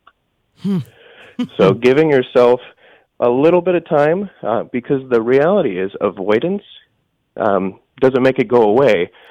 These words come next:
Speaker 1: Right.
Speaker 2: It just kind of puts it off or sets it aside for the moment. So actually giving yourself a little bit of time to even take out a piece of paper and just write the things you're worried about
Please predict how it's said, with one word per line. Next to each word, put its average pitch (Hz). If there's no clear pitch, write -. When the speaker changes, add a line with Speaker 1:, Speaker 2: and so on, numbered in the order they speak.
Speaker 1:
Right. 139
Speaker 2:
It 147
just 92
kind 107
of 95
puts -
it 107
off 101
or 95
sets 98
it 95
aside 92
for 92
the 80
moment. 82
So 113
actually 107
giving 127
yourself 104
a 87
little 123
bit 160
of 151
time 127
to 110
even 101
take 143
out 147
a 127
piece 143
of 104
paper 131
and 107
just 120
write 131
the 117
things 123
you're 104
worried 135
about 85